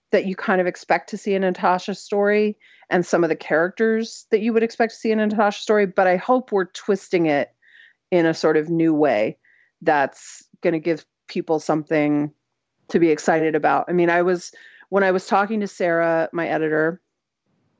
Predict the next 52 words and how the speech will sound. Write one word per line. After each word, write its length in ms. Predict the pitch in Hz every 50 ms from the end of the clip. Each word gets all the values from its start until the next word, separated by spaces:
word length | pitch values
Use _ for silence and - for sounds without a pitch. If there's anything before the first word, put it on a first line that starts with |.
| _ _
about 300 | 180 151 165 156 151 -
doing 240 | 170 170 170 170 165
this 180 | 160 156 -
book, 380 | _ - 165 151 151 147 - - _ _ _ _ - _ - _ _ _ _
I 100 | - 165
was 160 | 170 175 170 -
like, 280 | 175 165 156 151 - _
"I 120 | - 180
don't 140 | 190 208 214
wanna 200 | 220 220 220 220
do 140 | 208 220 208
any 240 | 180 196 196 202 196
Red 220 | 185 180 180 170
Room 220 | 165 165 156 143 156
stuff." 260 | - - - 151 _ _ _ _ _ _ _ _ _ _ _ _ _ -
Uh, 60 | 135
and 180 | 127 160 170
she 140 | - - 202
was 120 | 170 170 151
like, 200 | 165 160 165 -
"Great." 380 | - 214 302 415 311 - - -
And 100 | 170 180
I 80 | 175
was 100 | 175 -
like, 140 | 226 202 196
"Oh, 140 | - 330 370
good. 260 | 240 220 359 311 208
I'm 120 | 165 170 180
glad 180 | 196 214 214
I 60 | 226 233
don't 120 | 226 220
have 120 | 233 220
to 60 | - 208
convince 300 | - 214 254 320 294 -
you." 60 | 185
I 40 | 175
was 80 | 170
like, 120 | 190 190 -
"Listen, 240 | 302 285 - 202
I 120 | 160 185 220
love 220 | 233 240 294 311 254
that 180 | 170 143 -
stuff. 240 | - _ 139 113 - _ _ _ _
It's 240 | 123 - - - -
fantastic." 800 | - 226 214 208 - - 214 262 294 - _ - 78 - _ _ _ _ _ _ _ _ _
But 240 | 233 214 - - _ _
we 200 | 190 190 226 220
see 280 | 196 - - 247 240 233
it 180 | 214 202 _ _ -
every 600 | 185 185 190 190 190 _ 208 196 196 196 190 196
single 520 | 190 - - 190 180 180 175 170 170 165 160
time 640 | - - 240 269 285 247 202 185 175 170 180 185